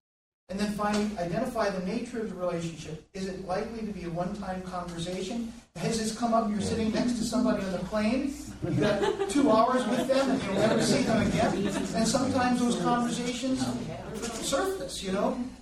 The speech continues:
over against somebody, a family member, a sibling, or a, or a child, you know, where we're gonna have an ongoing relationship. Again,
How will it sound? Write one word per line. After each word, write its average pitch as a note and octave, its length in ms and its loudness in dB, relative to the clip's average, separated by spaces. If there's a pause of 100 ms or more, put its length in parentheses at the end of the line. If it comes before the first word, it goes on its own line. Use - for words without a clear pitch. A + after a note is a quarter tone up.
over A3+ 460 2
against A3 480 -2
somebody, G#3 440 4
a - 760 0
family B3+ 380 0
member, D#3+ 220 -4 (160)
a - 40 -10
sibling, - 640 -2
or E3+ 220 -2
a, D#3+ 180 -4 (480)
or F#3 160 2
a - 40 -2
child, A3 480 0 (120)
you D#3+ 80 -6
know, D#3+ 80 -4 (240)
where E3+ 160 -2
we're E3+ 140 -2
gonna F3 120 -2
have F3 220 2
an E3+ 100 -2 (160)
ongoing G3+ 720 2
relationship. D#3 640 -6
Again, F#3 360 -6